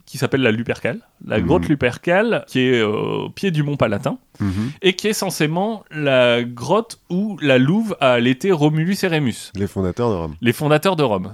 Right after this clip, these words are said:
Speaker 1: donc, euh, qui ont été rejetés par leurs parents, euh, trouvés par une louve qui va les allaiter. Et pour fêter cet événement, il y a la fête des Lupercales. Ce qu'on va faire,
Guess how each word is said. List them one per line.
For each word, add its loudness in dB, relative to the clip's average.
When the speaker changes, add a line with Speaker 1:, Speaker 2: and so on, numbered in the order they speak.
Speaker 1:
donc, -10
euh, -4
qui -14
ont -4
été -2
rejetés -4
par -2
leurs -12
parents, -2
euh, -2
trouvés 0
par -2
une -2
louve 0
qui -12
va 2
les 0
allaiter. 0
Et 0
pour -6
fêter 0
cet -4
événement, -4
il -2
y 4
a 4
la 2
fête -4
des -4
Lupercales. -4
Ce -18
qu'on -4
va 2
faire, -2